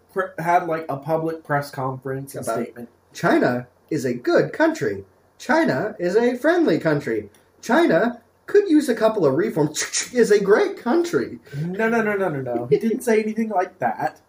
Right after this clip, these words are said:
Speaker 2: Sure.
Speaker 1: The, okay. Look, let me put this in perspective.
Speaker 2: Mm-hmm.
Speaker 1: LeBron James,
Speaker 2: Mm-hmm.
Speaker 1: every morning, LeBron James wakes up in his presumably several million dollar mansion.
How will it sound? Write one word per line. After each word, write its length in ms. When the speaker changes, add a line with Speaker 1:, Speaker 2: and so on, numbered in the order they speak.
Speaker 2:
Sure. 560
Speaker 1:
The, 260
okay. 360
Look, 320
let 340
me 140
put 260
this 220
in 140
perspective. 480
Speaker 2:
Mm-hmm. 540
Speaker 1:
LeBron 560
James, 500
Speaker 2:
Mm-hmm. 320
Speaker 1:
every 360
morning, 320
LeBron 480
James 300
wakes 280
up 220
in 160
his 360
presumably 680
several 400
million 340
dollar 300
mansion. 440